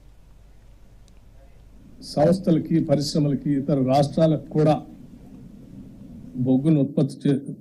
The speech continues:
ఎగుమతి చేస్తూ తెలంగాణ రాష్ట్రానికి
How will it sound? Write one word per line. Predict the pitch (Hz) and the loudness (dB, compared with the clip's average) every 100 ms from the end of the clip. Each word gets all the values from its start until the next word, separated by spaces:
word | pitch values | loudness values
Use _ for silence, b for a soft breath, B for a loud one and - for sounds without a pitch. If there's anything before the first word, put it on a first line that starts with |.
| - - - | -18 -14 0
ఎగుమతి | 135 147 165 170 | 2 4 4 2
చేస్తూ | 143 135 - 175 131 - - - - - - - - - - - - - - - - - - - - | -2 -2 0 0 0 -6 -18 -20 -20 -20 -20 -20 -20 -20 -20 -20 -20 -20 -20 -20 -20 -20 -20 -8 2
తెలంగాణ | 147 175 175 151 139 | 4 6 6 6 4
రాష్ట్రానికి | 135 - 147 135 185 | 2 2 2 4 2